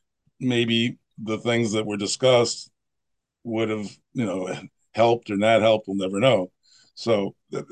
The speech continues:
there is the issue of transparency, obviously. And, uh, so we don't really know what the plan is as a result. <laughs> And, uh, so that leaves a lot of us in limbo as to how to feel about the Bulls going forward.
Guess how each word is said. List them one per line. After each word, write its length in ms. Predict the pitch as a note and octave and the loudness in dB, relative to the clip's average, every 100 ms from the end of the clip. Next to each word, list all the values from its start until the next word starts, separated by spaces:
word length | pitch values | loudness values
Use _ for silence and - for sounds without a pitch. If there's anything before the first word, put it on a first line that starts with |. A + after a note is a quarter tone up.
| - | -6
there 140 | - | -2
is 160 | B2+ B2 | -2 0
the 120 | B2+ | 0
issue 200 | C3 A#2 | 0 -2
of 80 | G2+ | -4
transparency, 720 | A2 G#2 - A2+ A2+ F#2+ G2+ | -4 -4 -4 0 0 0 0
obviously. 640 | G2+ G2 F#2+ F#2 F2+ G2+ - _ _ - | 0 0 -4 -4 -4 -4 -6 _ _ -4
And, 280 | G2+ G2 | -2 0
uh, 280 | G2+ G2 F#2+ - | 0 0 -2 -6
so 200 | - A2 | -4 0
we 120 | G#2 | 2
don't 200 | A#2+ A2+ | 0 0
really 220 | G#2 G#2 | -2 0
know 420 | A2 A2+ A2 G#2 - _ _ | 2 4 4 0 -4 _ _
what 160 | - G2 | -12 -8
the 80 | F#2+ | -4
plan 320 | C#3 C#3+ A#2+ | 0 2 2
is 260 | F2 F#2 - G#2+ | -2 -10 -10 -8
as 100 | F#2+ | -6
a 40 | |
result. 440 | F2 E2+ E2+ G#2 - | -6 -4 -2 -4 -8
<laughs> 40 | - _ _ D3 - B2+ - - - - G#2+ | -16 _ _ -8 -4 -4 -6 -18 -18 -12 -4
And, 320 | G#2+ G2+ G2+ | -2 -2 0
uh, 240 | G2 F#2 F2+ | 0 0 -4
so 200 | - A2 | -4 2
that 180 | A2+ A#2+ | 2 2
leaves 340 | A#2 G#2 G#2 - | 0 0 -4 -6
a 60 | G2 | -2
lot 240 | A2+ A2 | 2 4
of 80 | G#2 | 4
us 180 | G#2 F#2+ | 0 -2
in 160 | G2 | -2
limbo 440 | A#2+ B2 F#2+ F#2 G2 - _ _ | 0 0 2 0 -2 -8 _ _
as 180 | G2+ F#2+ | -10 -8
to 140 | G#2+ F#2 | -4 2
how 180 | G#2 | 4
to 100 | G2 | 2
feel 300 | F#2 B2+ B2 | 0 0 0
about 220 | G#2+ F2+ - | 0 -4 -10
the 100 | F#2+ | -10
Bulls 260 | F#2+ G2+ | -6 -6
going 240 | F#2+ F#2+ F#2+ | -4 -4 0
forward. 420 | C3+ B2+ F#2+ | 4 4 4